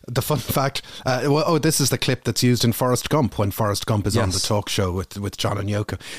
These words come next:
Speaker 1: The other fun fact I'll tell you about Dick Cavett is, you know the Randy Newman song Rednecks?
Speaker 2: Mm-hmm.
Speaker 1: Um, so the, the l-,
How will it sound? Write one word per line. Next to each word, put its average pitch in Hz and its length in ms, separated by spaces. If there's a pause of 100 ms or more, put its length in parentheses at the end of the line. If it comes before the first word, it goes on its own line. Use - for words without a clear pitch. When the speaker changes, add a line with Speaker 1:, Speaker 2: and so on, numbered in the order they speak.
Speaker 1:
The 139 80
other 226 160
fun 135 220
fact 107 280
I'll 113 80
tell 120 200
you 113 80
about 98 240
Dick - 180
Cavett 101 300
is, 101 160
you 123 80
know 131 80
the 123 100
Randy 120 260
Newman 117 280
song 110 320
Rednecks? 135 560 (360)
Speaker 2:
Mm-hmm. 127 220 (800)
Speaker 1:
Um, 110 560
so 123 320
the, 117 160
the 117 300
l-, 127 100